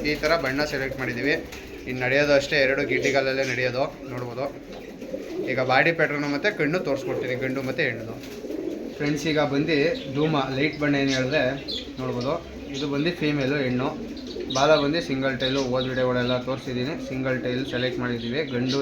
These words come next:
ಅಷ್ಟೇ, ಸೆ-, ಹೆಣ್ಣು ಅಷ್ಟೇ. ಇಲ್ಲ ಒಂದೊಂದು ಏನು ಮಾಡ್ತೀವಿ ಅಂದರೆ, ಹೆಣ್ಣು ಸಿಂಗಲ್ ಟೈಲ್ ಇದ್ದು ಗಂಡುಗಳಿಗೆ ಒಂದೂವರೆ ಬಾಲ ಇಲ್ಲ ದಬ್ಬೆ ಬಾಲ ಆ ಥರ ಮಿಕ್ಸ್ ಮಾಡ್ತೀವಿ. ಒಟ್ಟಲ್ಲಿ ಸಿಂಗಲ್ ಟೈಲ್ ಇರಬೇಕು, ಇಲ್ಲ ಗಂಡಲ್ಲಾದ್ರೂ ಸರಿ ಇಲ್ಲ ಹೆಣ್ಣಲ್ಲಾದ್ರೂ ಸರಿ ಸಿಂಗಲ್ ಟೈಲ್ ಇರಬೇಕು. ಇದು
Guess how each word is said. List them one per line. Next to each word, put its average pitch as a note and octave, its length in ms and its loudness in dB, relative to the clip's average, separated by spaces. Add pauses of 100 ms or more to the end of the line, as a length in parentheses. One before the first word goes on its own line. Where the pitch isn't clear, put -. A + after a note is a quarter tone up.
(160)
ಅಷ್ಟೇ, B2 300 -2
ಸೆ-, B2+ 240 0
ಹೆಣ್ಣು C3 280 0
ಅಷ್ಟೇ. C3+ 260 -2 (500)
ಇಲ್ಲ C#3+ 180 4
ಒಂದೊಂದು D3 240 6
ಏನು E3+ 120 4
ಮಾಡ್ತೀವಿ D#3+ 280 4
ಅಂದರೆ, D#3+ 240 4
ಹೆಣ್ಣು D#3 260 4 (460)
ಸಿಂಗಲ್ D3+ 300 4
ಟೈಲ್ C#3+ 200 2
ಇದ್ದು E3+ 160 2 (120)
ಗಂಡುಗಳಿಗೆ D3+ 480 2
ಒಂದೂವರೆ C#3+ 380 2
ಬಾಲ C#3+ 160 2
ಇಲ್ಲ D#3+ 180 4
ದಬ್ಬೆ C3 260 2
ಬಾಲ C#3 100 4 (120)
ಆ - 100 0
ಥರ C#3+ 100 2 (440)
ಮಿಕ್ಸ್ B2 240 -6
ಮಾಡ್ತೀವಿ. C3 300 -2 (120)
ಒಟ್ಟಲ್ಲಿ D3+ 300 0
ಸಿಂಗಲ್ C#3 300 2
ಟೈಲ್ C3 180 0
ಇರಬೇಕು, B2+ 300 0
ಇಲ್ಲ C3 160 0
ಗಂಡಲ್ಲಾದ್ರೂ C#3 540 0
ಸರಿ C#3+ 180 -4
ಇಲ್ಲ D#3 120 0
ಹೆಣ್ಣಲ್ಲಾದ್ರೂ B2+ 480 -2
ಸರಿ C#3+ 160 -2 (160)
ಸಿಂಗಲ್ C#3+ 300 2
ಟೈಲ್ B2+ 180 0
ಇರಬೇಕು. A#2 300 -2 (1120)
ಇದು E3+ 100 -2